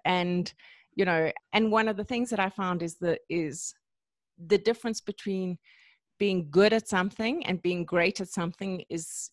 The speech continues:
working in your natural skill set. But the difference between being great and having a, a sense of purpose is an exponential difference, because the minute you start helping humans, what I find is when I'm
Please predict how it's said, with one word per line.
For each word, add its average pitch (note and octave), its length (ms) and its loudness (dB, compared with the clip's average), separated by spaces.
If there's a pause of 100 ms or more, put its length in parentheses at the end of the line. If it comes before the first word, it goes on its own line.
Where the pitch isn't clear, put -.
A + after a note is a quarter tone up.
working F3+ 360 -2
in E3 120 0
your D#3+ 100 0
natural D#3+ 340 -2
skill B3 340 0
set. - 340 -4 (540)
But G#3+ 140 2
the A3 100 4
difference A#3 360 0
between G3+ 400 0
being F3 360 2
great G3+ 680 2 (340)
and F#3+ 240 0
having G3+ 680 -4 (520)
a, G3 60 -2 (220)
a G3 80 0
sense F#3+ 340 -4
of - 180 -8
purpose - 800 -4 (600)
is G3+ 220 2
an G#3 80 2
exponential F3 680 -4
difference, D#3 380 -8
because F#3 320 -2
the F#3 100 0
minute A#3+ 300 0
you A3+ 80 -4
start G#3 240 0
helping G3 420 -4
humans, E3 520 -4
what E3+ 140 0
I F3 120 4
find F3+ 320 -2
is E3+ 100 0
when F3 120 0
I'm E3 200 -2